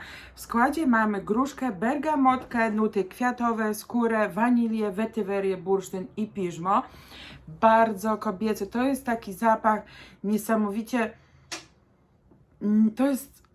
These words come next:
no, coś niesamowitego. Dla mnie nie, ja nawet nie potrafię opisać, w jak, jak bardzo one są kobiece, jak bardzo są sensualne,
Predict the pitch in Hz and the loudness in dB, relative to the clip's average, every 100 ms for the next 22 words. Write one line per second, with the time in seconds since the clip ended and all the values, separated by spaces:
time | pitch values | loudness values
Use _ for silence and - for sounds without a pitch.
0 | _ 226 247 262 302 320 - 285 294 302 | _ 4 4 4 -2 -4 -2 2 2 2
1 | 294 285 269 247 220 233 247 254 247 247 | 2 2 0 0 0 0 4 4 6 4
2 | 240 220 240 254 262 262 220 233 233 233 | 2 2 2 2 2 -2 0 4 4 2
3 | 240 254 262 254 247 - 220 262 240 254 | -2 2 2 2 -2 -2 -2 -2 -2 -2
4 | 240 - 190 208 247 247 - 208 254 214 | -4 -10 -6 0 0 0 -6 2 4 4
5 | 185 254 262 262 240 220 226 214 226 214 | 2 4 6 2 0 2 0 -2 -4 -6
6 | - 226 175 214 202 - 156 143 - 190 | -4 -6 -2 -4 -4 -4 -2 -2 0 -2
7 | 190 214 220 220 220 233 220 - 220 226 | 0 -2 -2 -6 -6 -6 -8 -8 -2 2
8 | 214 185 151 143 | 2 0 -4 -6